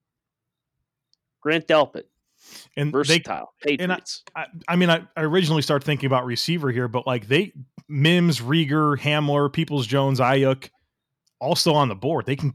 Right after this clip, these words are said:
Speaker 2: probably get one of those guys day, you know, in the second round. So
Speaker 1: Right, and after they've manipulated the board,
Speaker 2: Yeah.
Speaker 1: they now have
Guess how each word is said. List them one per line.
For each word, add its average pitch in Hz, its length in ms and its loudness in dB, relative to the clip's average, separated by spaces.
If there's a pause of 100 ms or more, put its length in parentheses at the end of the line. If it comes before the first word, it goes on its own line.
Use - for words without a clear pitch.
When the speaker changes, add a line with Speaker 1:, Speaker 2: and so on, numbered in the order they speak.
Speaker 2:
probably 151 300 -10
get 127 160 -12
one 135 100 -6
of 120 60 -4
those 110 120 -10
guys 117 380 -8 (160)
day, 123 300 -8 (120)
you 147 80 -6
know, 104 140 -6
in 113 80 -8
the - 100 -14 (120)
second 135 340 -6
round. 117 420 -8
So 95 380 -10 (400)
Speaker 1:
Right, 123 300 2
and 117 180 -2
after 139 440 2
they've 135 300 2
manipulated 120 800 -2
the 101 60 -6
board, 110 460 -6 (1040)
Speaker 2:
Yeah. 95 100 -12
Speaker 1:
they 135 160 2
now 135 280 2
have 127 640 0